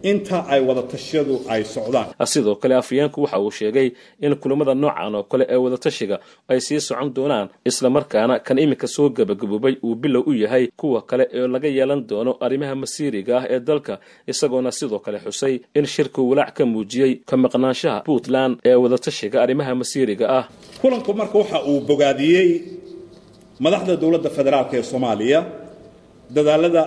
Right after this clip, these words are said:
Speaker 1: dalka looga ciribtiraya khawaarijta, iyo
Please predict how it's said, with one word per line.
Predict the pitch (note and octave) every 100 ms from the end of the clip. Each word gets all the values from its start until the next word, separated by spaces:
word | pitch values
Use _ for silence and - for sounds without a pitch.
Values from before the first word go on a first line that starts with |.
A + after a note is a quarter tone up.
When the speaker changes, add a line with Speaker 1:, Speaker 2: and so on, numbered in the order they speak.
| D3
Speaker 1:
dalka | F3 F3 -
looga | C3+ C#3 D3
ciribtiraya | B2+ A#2+ - C3+ A2+ A2
khawaarijta, | A2 A2 D#3 F3+ - E3 - - - - - - - - - -
iyo | F3+